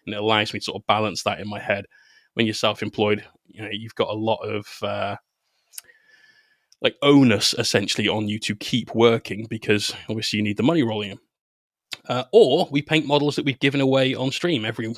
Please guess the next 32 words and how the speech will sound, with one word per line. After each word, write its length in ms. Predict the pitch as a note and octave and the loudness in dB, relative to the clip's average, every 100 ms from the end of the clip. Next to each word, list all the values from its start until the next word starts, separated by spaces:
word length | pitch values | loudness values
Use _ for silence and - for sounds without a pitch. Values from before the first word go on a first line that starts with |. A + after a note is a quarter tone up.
| - | -2
month 340 | A2 C#3+ - | -2 0 -2
I 60 | A2+ | -4
do 180 | G#2+ | -6
two 240 | G#2 - G#2+ | -4 -4 0
giveaways, 720 | A2+ A2+ A2 A2 A#2 A#2 - - - | 0 2 2 0 -2 -6 -8 -10 -8
uh, 300 | A2 G#2 A2 | -6 -6 -6
for 160 | - | -6
the 60 | G#2+ | -2
minis. 400 | A2+ E3 G3 - _ - _ | 0 0 -2 -12 _ -20 _
Um, 360 | A2 A2 G#2 G#2 | -2 2 0 -2
the 80 | - | -2
people 260 | D3 A#2 | 0 0
that 60 | G#2+ | 0
win 200 | A2+ B2+ | 2 4
them 140 | C#3 | 4
get 160 | C3 - | 2 -2
to 80 | - | -6
choose 340 | - A#2+ A2+ | -2 0 0
a 60 | A2+ | -2
color 300 | - A#2 A#2+ | 0 0 0
scheme. 420 | - C#3 C#3 C#3+ | 0 2 4 2
If 300 | A#2 - - - | 0 -6 -12 -4
there's 280 | A2 G#2+ | -4 -2
something 480 | - A#2 A2 A2 G#2 | -2 -4 -4 -4 -4
like, 160 | A2+ - | -6 -8
let-, 200 | C#3+ A2 | -10 -8
let's, 200 | A2 - | -12 -8
let's 120 | A2 | -2
say 100 | G#2+ | -2
I 60 | G#2+ | 0
gave 180 | G#2+ G2+ | 0 0
away 180 | G#2 | -2